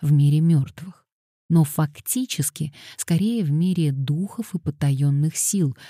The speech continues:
среди которых есть не только мёртвые. Бог-старик тоже могущественен и мудр — но могущество его не проявляет себя явно, а мудрость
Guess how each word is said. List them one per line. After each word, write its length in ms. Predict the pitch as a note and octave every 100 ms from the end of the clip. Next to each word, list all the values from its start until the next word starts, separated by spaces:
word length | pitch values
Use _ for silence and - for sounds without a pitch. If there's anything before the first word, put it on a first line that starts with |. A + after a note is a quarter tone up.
| -
среди 360 | - D#3 C3+ C#3+
которых 500 | C3+ - F#3 G3+ -
есть 380 | D3 D3 D3 F3
не 120 | E3+
только 420 | - C3 B2+ D3+
мёртвые. 580 | E3 D3 - - E3 E3 _ _ _ _ _ -
Бог-старик 1160 | E3+ F#3 D#3+ - - - C#3+ D3 G3+ A3 - - _ _ _
тоже 320 | A3+ F#3 C#3+
могущественен 1120 | C#3 C#3 C#3+ A3+ - D#3 - D3+ C#3 C3+ C3+ - -
и 80 | F#3
мудр — 580 | G3 F#3+ C3+ C#3 - _ _ _ _
но 280 | E3+ D#3+ C#3
могущество 840 | C3+ C3+ C3 C#3 B2+ - D3 E3
его 300 | E3 E3+ F3+
не 160 | G3 F#3+
проявляет 760 | - D#3+ D#3+ D3+ F3 A3+ E3+ -
себя 360 | - C#3+ C#3
явно, 540 | D3+ F3+ E3 D3+ E3 - _ _
а 160 | D3+
мудрость 600 | C#3+ A3+ C4 C#3+ C#3 -